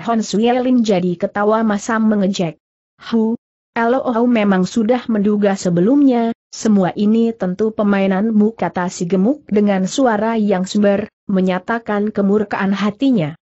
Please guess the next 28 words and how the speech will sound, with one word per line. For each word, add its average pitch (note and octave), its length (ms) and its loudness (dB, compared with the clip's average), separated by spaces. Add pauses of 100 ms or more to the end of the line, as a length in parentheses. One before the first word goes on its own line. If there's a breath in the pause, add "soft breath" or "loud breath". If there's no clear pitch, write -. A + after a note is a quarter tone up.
(280)
Pat C#4+ 240 -4
Kua D#3+ 200 -2
Hiat F#3+ 400 -2
Kui A3+ 280 -2
Han G3+ 240 -2
Sui G3+ 240 -2
Lim B3+ 360 2
tertawa F#3+ 520 -2
sabar, G#3+ 560 -2 (160)
dia G3+ 240 4
mengelus-elus G3+ 1040 0
janggutnya. F3+ 720 -2 (400)
"Lo A#3 240 0 (320)
heran, A#3 560 0 (240)
sangat G#3 480 -2
heran F3+ 320 -2
sekali," F#3+ 480 -2
katanya G#3 560 -2
sabar. E3 480 -2 (400)
"Kau G3 280 -2
toh C4+ 200 -4
sudah A3 320 -2
besar A#3+ 400 -2
dan F3+ 240 0
tua F#3+ 240 0
bangka, F#3 560 -4 (160)
eh, G#3+ 240 -4 (320)
eh, G#3+ 200 -4